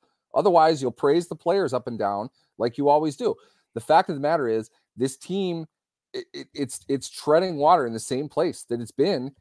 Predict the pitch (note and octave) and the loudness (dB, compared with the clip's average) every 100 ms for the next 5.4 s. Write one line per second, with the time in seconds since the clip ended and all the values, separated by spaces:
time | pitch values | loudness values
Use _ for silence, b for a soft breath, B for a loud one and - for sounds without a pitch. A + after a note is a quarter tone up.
0 | _ - D#3 D3+ A2 C3 E3 C#3 C#3+ G#3 | _ -4 -2 -2 4 4 4 0 2 4
1 | A#2+ A2 - A2 G2+ C3 _ _ C3 B2+ | 2 0 -4 -4 -4 -6 _ _ -6 -2
2 | D3 - B2 F#3+ C3 A2 B2+ _ - B2 | -2 -2 -2 0 0 -2 -10 _ -2 0
3 | B2+ - A#2 - D3 D#3+ E3 D#3+ D4+ C4+ | -2 -4 -6 -4 -8 -6 -6 -6 -10 -10
4 | _ _ - C#3 G3 D#3+ D3 - C#3+ C3+ | _ _ -10 -8 -6 -6 -6 -2 0 0
5 | F3+ - E4 - | -4 -6 -8 -10